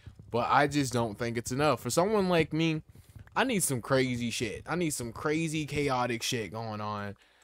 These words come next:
And so, basically, that was my whole reasoning for even getting into that whole entire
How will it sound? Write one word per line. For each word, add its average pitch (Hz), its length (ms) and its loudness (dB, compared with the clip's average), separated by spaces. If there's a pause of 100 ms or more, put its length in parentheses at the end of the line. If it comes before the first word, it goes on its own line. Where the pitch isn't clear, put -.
(180)
And 113 160 -8
so, 110 440 -2 (240)
basically, 190 440 2
that 170 160 2
was 190 140 0
my 175 180 0
whole 143 200 0
reasoning 113 580 -4
for 98 240 -8
even 95 520 -8 (500)
getting 113 260 -2
into 101 840 -4 (460)
that 98 460 -4
whole 104 340 -6
entire 98 760 -8